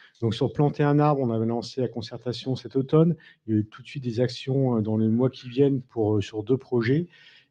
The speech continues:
Et on a aussi interpellé la, la communauté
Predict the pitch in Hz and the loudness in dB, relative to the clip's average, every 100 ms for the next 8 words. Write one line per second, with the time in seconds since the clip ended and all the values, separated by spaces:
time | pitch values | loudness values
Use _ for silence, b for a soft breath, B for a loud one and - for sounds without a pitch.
0 | 120 120 120 120 120 127 - - 156 123 | -8 -4 2 2 2 0 -2 0 0 0
1 | 117 - 135 147 147 139 113 107 b b | -6 -4 2 4 4 2 0 0 b b
2 | b b b 120 110 107 104 101 101 - | b b b -6 -2 0 0 -2 -4 -2
3 | 131 135 135 | 2 2 0